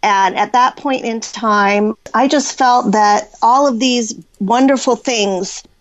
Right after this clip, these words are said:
should go to people that will care for them and give them their second life. You know, I don't want to put anything into a waste bin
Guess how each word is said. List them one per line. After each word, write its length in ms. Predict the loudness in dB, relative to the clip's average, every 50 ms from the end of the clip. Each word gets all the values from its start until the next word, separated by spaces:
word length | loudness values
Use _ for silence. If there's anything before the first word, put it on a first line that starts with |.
| _
should 400 | -6 -4 -2 0 0 0 0 0
go 220 | 0 0 2 2 0
to 160 | 0 -2 -6
people 380 | -6 -4 -4 -2 0 0 0 0
that 140 | 0 0
will 200 | 0 -2 -2 -4 _ -10
care 240 | -4 -2 0 0 0
for 180 | 0 -2 -2
them 240 | 0 0 0 0 0
and 160 | -2 -2 -2
give 160 | -2 -2 -2 -2
them 160 | -2 -2 -2
their 80 | -2 -2
second 360 | -2 -2 -4 -2 -4 -4 -2
life. 500 | -2 0 2 2 2 2 0 -4 -8 -14 -10
You 100 | -8 -6
know, 80 | -4 -4
I 60 | -2
don't 240 | 0 0 0 0 0
want 200 | -2 -4 -4 -4
to 60 | -4
put 120 | -4 -2 -2
anything 480 | -2 -2 -2 -2 0 0 0 2 2
into 280 | 0 0 0 0 0 2
a 60 | 2
waste 320 | 2 2 0 0 -2 -2 -2
bin 340 | 0 2 2 2 2 0